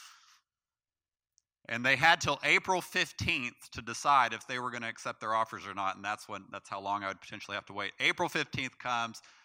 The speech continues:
I get the call, not happening. Huge letdown. Lots of disappointment. So much so that I actually went to get some deliverance <laughs> that summer.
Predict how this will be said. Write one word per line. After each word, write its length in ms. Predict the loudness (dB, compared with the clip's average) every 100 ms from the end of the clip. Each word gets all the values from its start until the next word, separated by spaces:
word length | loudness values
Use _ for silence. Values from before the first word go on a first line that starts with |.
| _ -14
I 80 | -8
get 240 | -6 -6
the 60 | -6
call, 540 | 0 2 2 0 -8 _ _ _ _ _ _ _ _ -6
not 180 | -6
happening. 340 | -6 -10 -12 -16 _ _ _ _ _ _ _ _ _ _ _ _ _ _ _ _ _ _ _ _
Huge 400 | -2 2 2 2
letdown. 480 | -4 -6 -6 -8 -8 -14 _ _ _ _ _ _ _ _ _ _
Lots 220 | -4 -4
of 40 | -4
disappointment. 520 | -14 -12 -14 -14 -20 _ _ _ _ _ _ _ _ _ _ _ _ -20 -20 _
So 240 | 0 4 8
much 200 | 8 6
so 360 | 2 4 4
that 440 | 2 0 0 0 -10 -12 -16 _ _ -2
I 40 | 0
actually 320 | 0 -2 -6 _ _ -20 -20 -20 -20 _
went 140 | -4 -2
to 80 |
get 160 | 0 0
some 180 | 0 -2
deliverance 720 | -2 -2 -2 0 -2 -2 2
<laughs> 20 |
that 220 | 4 4
summer. 500 | 2 2 0 2 0